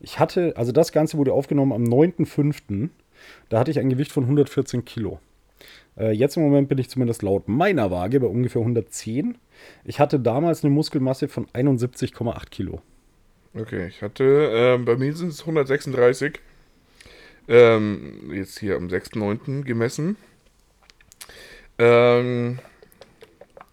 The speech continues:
Speaker 2: gut.
Speaker 1: Mhm.
Speaker 2: Also Muskelmasse ist da. <laughs> Ähm,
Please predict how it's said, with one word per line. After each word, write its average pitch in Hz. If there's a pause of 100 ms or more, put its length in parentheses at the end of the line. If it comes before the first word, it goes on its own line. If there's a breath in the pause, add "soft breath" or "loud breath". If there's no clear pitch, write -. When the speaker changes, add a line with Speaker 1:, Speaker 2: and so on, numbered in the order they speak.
(1200)
Speaker 2:
gut. 98 (1120 soft breath)
Speaker 1:
Mhm. 123 (380 soft breath)
Speaker 2:
Also 123
Muskelmasse 165
ist -
da. 165
<laughs> 220 (2000 loud breath)
Ähm, 131